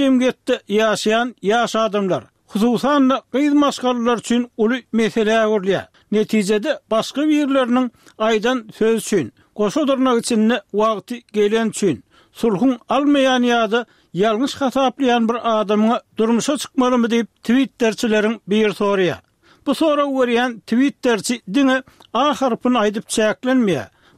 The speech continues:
B harpyny hem aýdýar. Ýalňyş adam bilen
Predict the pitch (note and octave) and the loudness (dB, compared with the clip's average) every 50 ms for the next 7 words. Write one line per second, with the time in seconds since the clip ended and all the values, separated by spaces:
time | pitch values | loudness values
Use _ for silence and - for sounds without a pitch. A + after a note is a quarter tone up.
0 | _ C4 C#4 A#3+ A#3 C4+ C4+ B3+ - C4 B3 A#3 F#3 - A3+ A3 A#3 A3 - G#3 | _ -2 -2 0 0 -2 -2 -2 -2 0 0 0 0 0 0 -2 -2 -2 -2 -2
1 | G#3 G#3+ G3+ F3+ G#3+ G#3+ F#3 C#3 - - _ _ _ _ _ _ _ _ F3 G3+ | 0 0 0 0 0 0 0 -2 -4 -10 _ _ _ _ _ _ _ _ 0 0
2 | G#3+ G#3+ A#3 D4 D4+ - D4 D4+ D4 C#4 C4+ C4+ C4 B3+ A#3+ A3+ A#3+ B3 B3 A#3+ | 0 0 0 0 -2 0 0 0 0 2 2 2 2 2 2 2 2 0 0 -4
3 | C#4+ | -8